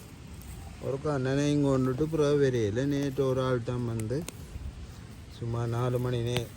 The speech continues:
நாலு மணி வரையும் சும்மா நின்றுட்டு பிடுங்கி போட்டு போட்டினோம். இன்றைக்கே வரையில.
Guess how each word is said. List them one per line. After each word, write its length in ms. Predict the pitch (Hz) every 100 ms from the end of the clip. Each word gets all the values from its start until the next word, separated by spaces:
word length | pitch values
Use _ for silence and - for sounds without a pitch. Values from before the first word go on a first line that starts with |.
| 135
நாலு 220 | 127 131 135
மணி 140 | 131 131
வரையும் 320 | 123 135 139
சும்மா 200 | 135 127 117
நின்றுட்டு 440 | 113 113 104 123 143 - -
பிடுங்கி 340 | 147 131 127 120 107
போட்டு 260 | 107 107 147
போட்டினோம். 540 | 147 123 92 101 110 131 - - - - - - - - - -
இன்றைக்கே 400 | 117 123 117 127 143
வரையில. 460 | 120 104 101 92 107